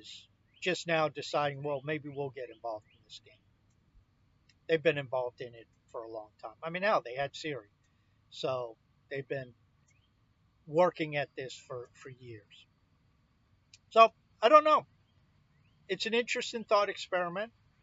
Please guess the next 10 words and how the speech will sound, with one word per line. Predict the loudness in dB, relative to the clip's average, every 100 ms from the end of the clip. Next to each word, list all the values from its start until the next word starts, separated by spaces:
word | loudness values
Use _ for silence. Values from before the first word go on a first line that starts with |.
| _ _ _ _ _ -14
A |
company | 2 2 2 0
like | 4 4 2
Rivian | -4 -4 -8 -2
that | 0 0 -2
needs | -8 -6 -6 -8 -6
money | -4 -4 -6 -10 _ _ _
could | -4 -4
be | -6 -6 -8 -14 -20 _ _ _ _ _ _ _ _ _ _ _ _ _ _ _ _ -20 _ _
a | 2 4 4 2